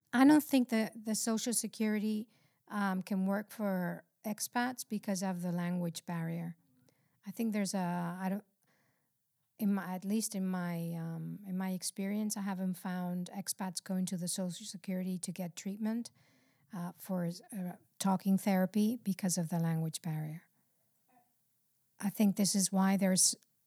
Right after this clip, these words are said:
other associations that have, um, developed to help the expat society here, because it is a very big one,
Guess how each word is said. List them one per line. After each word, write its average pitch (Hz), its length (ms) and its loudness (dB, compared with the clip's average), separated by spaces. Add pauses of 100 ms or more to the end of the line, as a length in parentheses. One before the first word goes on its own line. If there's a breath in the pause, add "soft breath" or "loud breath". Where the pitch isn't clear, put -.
other 214 300 6
associations 196 760 4
that 185 140 2
have, 180 240 0
um, 170 480 2 (960)
developed 190 720 4 (600)
to 233 160 4
help 190 340 2
the 208 120 0
expat 185 440 -2
society 170 600 0
here, 165 300 -4 (540)
because 185 300 -4
it 180 120 -2
is 202 160 0
a 208 60 2
very 190 240 6
big 180 240 4
one, 233 240 4